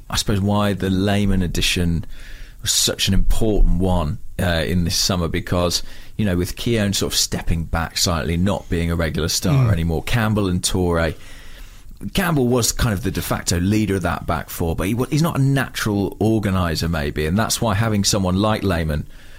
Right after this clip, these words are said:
Speaker 1: made so much sense. I guess that was probably in Arsene Wenger's thoughts. He's thinking, "I want someone experienced, someone who's got a good tactical brain,"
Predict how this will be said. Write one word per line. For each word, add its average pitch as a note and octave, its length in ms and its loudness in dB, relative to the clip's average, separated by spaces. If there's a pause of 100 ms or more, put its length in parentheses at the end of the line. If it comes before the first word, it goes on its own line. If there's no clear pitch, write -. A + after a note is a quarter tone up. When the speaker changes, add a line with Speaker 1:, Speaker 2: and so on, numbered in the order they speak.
(140)
Speaker 1:
made F#2+ 240 2
so F#2 120 2
much E2+ 140 0
sense. F#2+ 400 2
I F2 80 0
guess G2+ 160 0
that D2+ 120 -2
was F#2 100 -2
probably F#2 280 0
in F2+ 60 2
Arsene E2+ 300 -2
Wenger's D#2+ 260 -2
thoughts. F#2 320 -2
He's D#2+ 140 -4
thinking, E2 320 -2
"I D#2+ 40 0
want F2 180 0
someone E2 280 -2
experienced, G#2 800 -2 (140)
someone F#2+ 200 -2
who's E2 100 -2
got - 140 -2
a F#2 40 0
good G2 200 -4
tactical - 460 -4
brain," D#2 460 -2